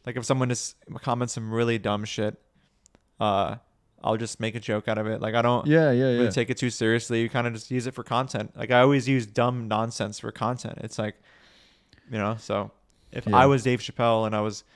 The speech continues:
Speaker 1: getting all this heat, and, uh, and I at least perceivably it was from a,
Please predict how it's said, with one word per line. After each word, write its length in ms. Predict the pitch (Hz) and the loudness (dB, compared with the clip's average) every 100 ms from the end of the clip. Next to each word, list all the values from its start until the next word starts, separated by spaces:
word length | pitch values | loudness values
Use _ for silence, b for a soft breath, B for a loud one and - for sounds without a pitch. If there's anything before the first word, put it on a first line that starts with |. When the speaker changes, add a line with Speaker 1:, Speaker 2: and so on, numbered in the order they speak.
| b b _ | b b _
Speaker 1:
getting 420 | 117 113 113 113 - _ - | -2 -2 -2 -8 -14 _ -6
all 100 | 110 | -4
this 200 | 113 - | -6 -6
heat, 340 | 127 120 - _ _ _ _ _ _ _ _ _ _ _ - | -4 -4 -6 _ _ _ _ _ _ _ _ _ _ _ -14
and, 120 | 131 123 | -8 -4
uh, 120 | 107 | -2
and 100 | 123 | 0
I 260 | 131 123 - - - | 0 0 -2 -8 -6
at 100 | 143 | 0
least 220 | 175 - _ _ _ _ _ _ _ _ - | 0 -2 _ _ _ _ _ _ _ _ -14
perceivably 560 | 123 131 127 113 117 | -6 -2 -2 0 2
it 40 | 113 | 2
was 240 | 110 107 | 0 -4
from 180 | 117 113 | -6 -6
a, 120 | 107 | -6